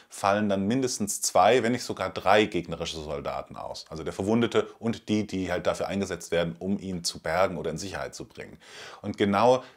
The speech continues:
da setzt dann eben diese Roboterversion des, des bergenden Kameraden praktisch ein oder des rettenden Kameraden. Bergung ist es, wenn die Person schon tot ist,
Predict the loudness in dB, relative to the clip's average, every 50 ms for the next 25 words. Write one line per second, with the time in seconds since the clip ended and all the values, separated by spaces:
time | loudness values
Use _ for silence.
0 | _ 4 6 8 10 10 8 6 4 2 0 0 0 2 0 0 0 2 2 2
1 | 2 2 0 -2 -2 -2 -2 0 2 2 4 4 4 4 2 2 0 0 2 2
2 | 2 2 2 0 0 -2 0 0 -2 -2 -2 -2 -2 0 -2 -2 -4 -4 -4 -4
3 | -4 -4 -4 -4 -4 -4 -6 -8 _ -20 -20 -20 -20 -20 _ _ -8 -6 -6 -2
4 | 2 4 4 4 4 2 2 2 0 0 -2 -2 -4 -4 -2 -2 -2 -2 -2 -2
5 | -2 -4 -6 -8 -6 -8 -8 -8 -8 -8 -8 -8 -8 -8 -6 -4 -4 -2 0 0
6 | 0 0 0 -2 -4 0 0 0 0 0 -4 -4 -6 -10 -10 -12 -12 -10 -12 -12
7 | -14 -14 -14 -8 0 4 6 6 6 6 4 0 -2 -4 -6 -6 -6 -6 -4 -4
8 | -4 -4 -4 -6 -6 -8 -8 -8 -8 -8 -8 -8 -10 -8 -2 0 0 0 2 0
9 | -2 -2 -4